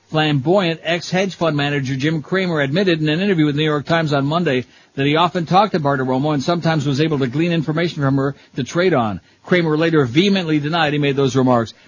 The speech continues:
How, how this man can be on the air, this Jim Cramer, who must have naked pictures of that Howard Kurtz guy from C N, who wrote that whole book, which was supposedly was an expose of all of this crap and turned out to be nothing but a,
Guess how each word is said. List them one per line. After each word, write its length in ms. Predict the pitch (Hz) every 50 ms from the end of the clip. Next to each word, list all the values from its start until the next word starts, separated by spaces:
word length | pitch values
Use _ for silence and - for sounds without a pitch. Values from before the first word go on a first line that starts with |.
| _ _
How, 260 | - - - 202 254 277
how 360 | 233 - - 214 233 269 285
this 240 | 262 269 247 - 220
man 320 | 220 220 208 190 175 156
can 180 | - 170 160 151
be 200 | 147 180 208 202
on 180 | 196 196 190
the 160 | 190 180 170
air, 80 | 160 147
this 220 | 127 139 135 120
Jim 200 | 131 151 165 170
Cramer, 440 | 151 - 170 160 147 131 113 95 95 - _ _ -
who 80 | 175
must 180 | 185 196 185 -
have 160 | 180 160 143
naked 320 | 147 185 202 - 196 170 -
pictures 360 | 180 190 - 165 151 127 127
of 80 | 131
that 160 | 131 135 131 123
Howard 280 | 147 156 151 143 131
Kurtz 280 | - - 180 170 - -
guy 220 | - 131 123 127
from 180 | 117 139 131 131
C 180 | - 156 151
N, 220 | 147 143 135 131 - - - -
who 120 | 175 160
wrote 140 | 165 160 -
that 160 | 156 151 143
whole 320 | 127 127 131 190 208 202
book, 260 | 165 131 175 180 - -
which 160 | 143 127 -
was 100 | 143 123
supposedly 400 | 127 123 147 170 165 143 151 156
was 160 | 139 135 120
an 60 | 135
expose 400 | 147 170 160 - - 147 123 117 120 117 117 123 - - - -
of 140 | - 135 143
all 160 | 143 143 143
of 40 | 127
this 180 | 127 127 120 -
crap 280 | - 143 135 147 147
and 140 | 147 139 127
turned 160 | - 165 156
out 80 | 147 131
to 60 | 139
be 100 | 143 139
nothing 220 | 147 156 135 147
but 120 | 135 131 127
a, 80 | 120